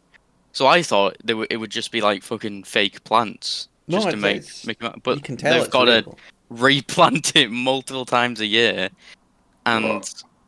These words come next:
Speaker 1: it's just,
Speaker 2: So
Speaker 1: like, you can have really cool secrets, and then there's just
Speaker 2: there's
Speaker 1: dark <laughs> ones.
Speaker 2: there's one which i-, it isn't really a secret, but it's something that a lot,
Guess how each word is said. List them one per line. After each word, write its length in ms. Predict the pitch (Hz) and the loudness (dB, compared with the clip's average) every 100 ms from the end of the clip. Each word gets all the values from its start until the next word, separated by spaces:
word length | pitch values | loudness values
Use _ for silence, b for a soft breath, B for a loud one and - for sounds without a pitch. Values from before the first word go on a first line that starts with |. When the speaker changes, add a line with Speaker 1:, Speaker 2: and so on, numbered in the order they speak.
| _ - | _ -8
Speaker 1:
it's 140 | 127 - | -6 -4
just, 280 | 165 - _ _ _ _ _ _ _ _ _ - | -4 -4 _ _ _ _ _ _ _ _ _ -10
Speaker 2:
So 180 | - 147 | -2 0
Speaker 1:
like, 80 | |
you 60 | 160 | 2
can 120 | 175 | 2
have 180 | 208 160 | 2 2
really 200 | 165 151 | 0 0
cool 500 | - 135 147 107 90 - - | -2 -2 -2 -4 -6 -14 -18
secrets, 580 | - 120 127 117 - - | -6 -6 -4 -6 -6 -6
and 100 | 101 | -4
then 120 | 110 | -4
there's 100 | 117 | -4
just 280 | - 107 - _ _ - | -6 -8 -10 _ _ -6
Speaker 2:
there's 280 | 175 160 | -4 -4
Speaker 1:
dark 520 | - 104 104 107 - - | 0 4 4 2 -4 -6
<laughs> 40 | |
ones. 580 | 101 101 - 113 - - | -2 -2 -4 -6 -4 -2
Speaker 2:
there's 300 | 185 165 143 | -2 -4 -2
one 360 | 160 214 240 233 | 0 0 -2 -4
which 240 | 175 - - - | -4 -4 -8 -18
i-, 40 | 73 87 - | -16 -12 -6
it 160 | 156 147 | -4 -4
isn't 300 | 160 226 - | -4 -6 -8
really 420 | 123 131 123 127 | -8 -6 -4 -4
a 80 | 117 | -4
secret, 720 | - 139 156 - 220 226 - _ 139 | -6 -8 -8 -6 -6 -6 -10 _ -12
but 260 | 143 127 | -6 -4
it's 180 | 127 - | -4 -8
something 380 | - 151 151 170 | -6 -6 -6 -10
that 100 | - | -8
a 40 | 123 | -4
lot, 360 | 120 123 - | 0 0 -2